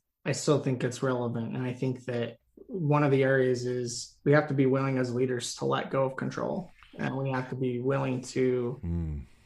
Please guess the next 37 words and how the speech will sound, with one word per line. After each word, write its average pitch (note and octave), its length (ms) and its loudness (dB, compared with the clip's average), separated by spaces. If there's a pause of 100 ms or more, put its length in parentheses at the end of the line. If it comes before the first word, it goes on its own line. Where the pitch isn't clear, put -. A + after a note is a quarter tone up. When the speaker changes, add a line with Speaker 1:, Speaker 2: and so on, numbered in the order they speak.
Speaker 1:
let - 260 2
failures D3+ 640 4
happen. B2 400 -2
And B2+ 100 -2
what C#3+ 100 4
I D3+ 60 6
mean D3+ 220 6
by C3+ 160 6
that C3+ 160 4
is C3+ 120 0
it C#3 60 -8
doesn't D#3 180 2
mean E3+ 140 4
you E3+ 120 6
expect - 680 2
a - 20 0
failure B2 420 -4
to A#2 80 -2
happen. B2 480 -4 (600)
It D3 180 4
means E3 580 8
that C#3+ 180 2
you C#3 380 2
let D#3 280 2
people C3+ 460 -6
own E3+ 260 6
something - 580 -8
and E3 100 -2
be C#3 120 4
accountable C3+ 680 4
to - 200 -6
it - 120 -8 (520)
and C#3 500 4 (180)
don't D#3 300 6
punish D#3 460 0
them B2+ 260 -2
because B2+ 560 0